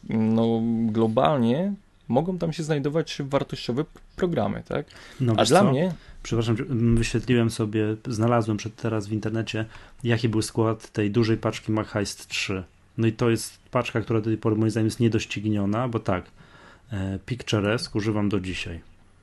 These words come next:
Speaker 2: World of Goo, najlepsza gra, no, na, no nie wiem, znaczy na iPada to jest najlepsza, naj-, najlepsza gra. Little Snapper używam do dzisiaj. Acorn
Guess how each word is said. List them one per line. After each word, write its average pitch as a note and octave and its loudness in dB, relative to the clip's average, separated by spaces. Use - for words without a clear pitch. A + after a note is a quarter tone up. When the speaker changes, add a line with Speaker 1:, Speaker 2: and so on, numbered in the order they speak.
Speaker 2:
World A#2+ 2
of G#2+ 0
Goo, A2 2
najlepsza A#2 2
gra, A2 2
no, A2 0
na, A2+ -2
no G#2 -2
nie G2+ 0
wiem, F#2 -2
znaczy G#2+ -2
na A#2 4
iPada G#2+ 2
to A2 -4
jest F2 -6
najlepsza, F#2 -4
naj-, F#2 -4
najlepsza G2 -2
gra. E2+ -6
Little B2 2
Snapper A2 -2
używam G#2+ -2
do G#2 2
dzisiaj. F2+ -6
Acorn B2 0